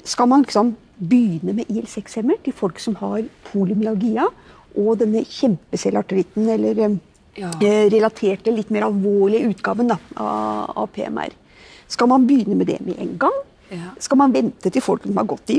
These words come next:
Speaker 1: årevis på prednisolon? Skal man finne en eller annen mellomting?
Speaker 2: Ja.
Speaker 1: Det var en så interessant diskusjon. Og det jeg satt igjen med er at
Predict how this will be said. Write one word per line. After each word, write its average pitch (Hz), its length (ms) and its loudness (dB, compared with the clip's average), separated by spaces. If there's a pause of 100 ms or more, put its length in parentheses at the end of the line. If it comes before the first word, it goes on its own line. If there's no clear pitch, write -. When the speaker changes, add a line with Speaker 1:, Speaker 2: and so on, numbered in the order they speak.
(120)
Speaker 1:
årevis - 720 -2
på 226 120 0
prednisolon? 277 640 2 (1080)
Skal - 160 -4
man 196 120 4
finne 220 320 0
en 202 120 -4
eller 202 120 -6
annen 202 80 -4
mellomting? 202 460 -10 (260)
Speaker 2:
Ja. 254 220 -8 (100)
Speaker 1:
Det 240 140 -4
var 240 120 -8
en 302 140 0
så - 240 -6
interessant 294 480 -4
diskusjon. 403 480 -2 (540)
Og 294 180 2 (840)
det 208 140 2
jeg - 180 2
satt - 460 -4
igjen 226 160 0
med 330 140 4
er 247 100 2
at - 160 -4